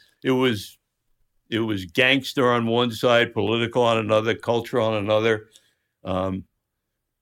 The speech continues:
also, there was a huge feeling in, in the black community of loyalty to the black promoters and black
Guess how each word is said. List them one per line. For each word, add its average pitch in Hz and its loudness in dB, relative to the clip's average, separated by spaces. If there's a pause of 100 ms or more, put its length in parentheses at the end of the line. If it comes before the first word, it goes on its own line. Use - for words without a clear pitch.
(280)
also, 139 2
there 117 4
was 113 2
a 113 0
huge 120 -2
feeling 117 0
in, 110 -4
in 107 -4
the 98 -4 (100)
black 101 0
community 101 -2
of 95 -2
loyalty 101 0
to 101 -6
the 92 -4
black 95 -2
promoters 101 -2
and 92 -4
black 95 0